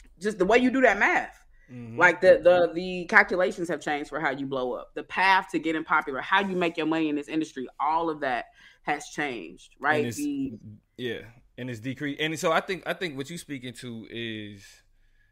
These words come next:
Speaker 2: we don't do good enough gatekeeping. We don't do a good enough job saying, "This is our standard," and we're not letting
Speaker 1: Mm-hmm.
Speaker 2: it go anywhere from that. Um, I think it's a struggle with the different generations,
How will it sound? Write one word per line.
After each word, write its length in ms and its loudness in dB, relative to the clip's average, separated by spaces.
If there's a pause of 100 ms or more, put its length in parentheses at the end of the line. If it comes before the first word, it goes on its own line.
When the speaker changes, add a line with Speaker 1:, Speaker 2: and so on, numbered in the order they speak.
(680)
Speaker 2:
we 140 -2
don't 140 0
do 100 -2
good 120 -2
enough 220 -2
gatekeeping. 540 -8 (1400)
We 60 -8
don't 160 2
do 100 2
a 60 0
good 160 0
enough 200 -2
job 460 2 (280)
saying, 460 -4
"This 200 -2
is 80 -8
our 160 0
standard," 540 -8
and 120 -8
we're 80 -8
not 220 -4
letting 180 -2
Speaker 1:
Mm-hmm. 240 -8
Speaker 2:
it 240 -20
go 180 -2
anywhere 380 -6
from 200 -14
that. 240 -10 (400)
Um, 220 0
I 80 2
think 160 -2
it's 120 -6
a 60 -10
struggle 340 -4
with 140 -8
the 60 -8
different 320 -8
generations, 680 -6